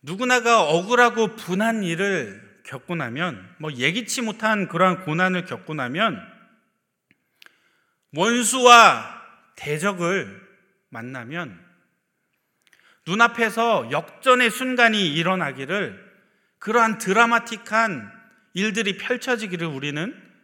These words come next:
누구나 기대합니다. 그렇죠? 그렇죠? 나를 힘들게 하는 그 누군가가 꼬꾸라지는 모습 우리는 보고 싶잖아요. 그죠? 저만 그런가요? 네. 우리는 인간이기 때문에 사실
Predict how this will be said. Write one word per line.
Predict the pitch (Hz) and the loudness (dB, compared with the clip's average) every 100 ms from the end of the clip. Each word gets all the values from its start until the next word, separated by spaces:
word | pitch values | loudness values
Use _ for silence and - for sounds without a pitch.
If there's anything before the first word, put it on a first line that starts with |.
| - | -20
누구나 | 123 135 123 | -14 -12 -12
기대합니다. | - 120 123 110 101 95 98 _ _ | -14 -16 -16 -16 -18 -20 _ _ _
그렇죠? | _ 127 117 156 185 _ _ _ _ _ _ _ _ | _ -18 -16 -14 -16 _ _ _ _ _ _ _ _
그렇죠? | - 135 131 185 180 - _ _ _ _ _ _ _ _ _ _ | -18 -16 -14 -14 -16 -20 _ _ _ _ _ _ _ _ _ _
나를 | - 147 190 254 233 | -6 2 6 6 4
힘들게 | 294 285 294 262 | -2 -2 2 6
하는 | 262 254 | 6 4
그 | 240 | -2
누군가가 | 196 202 233 226 208 220 170 - | -2 -4 -2 -2 0 0 0 -4
꼬꾸라지는 | 285 - 277 254 240 220 185 | -10 -4 2 2 2 -4 -4
모습 | 143 143 147 | -6 -8 -10
우리는 | 127 147 131 | -10 -10 -12
보고 | - 127 | -12 -12
싶잖아요. | 143 160 - 165 131 104 98 | -12 -12 -8 -8 -10 -14 -18
그죠? | - 113 143 - _ _ _ _ _ _ _ | -20 -18 -18 -18 _ _ _ _ _ _ _
저만 | - - 131 131 | -20 -12 -10 -8
그런가요? | 123 120 117 139 - - _ _ _ _ _ _ _ _ | -10 -10 -8 -8 -10 -18 _ _ _ _ _ _ _ _
네. | 117 104 101 101 _ _ _ _ _ _ _ _ _ _ _ _ - _ _ _ _ _ _ _ _ _ _ _ _ _ _ _ | -20 -18 -20 _ _ _ _ _ _ _ _ _ _ _ _ _ -20 _ _ _ _ _ _ _ _ _ _ _ _ _ _ _
우리는 | 135 180 208 180 | -4 -4 -2 -6
인간이기 | 131 139 170 175 165 | -8 -6 -8 -8 -12
때문에 | 156 143 143 | -12 -12 -14
사실 | 135 147 - 185 135 | -14 -14 -14 -16 -18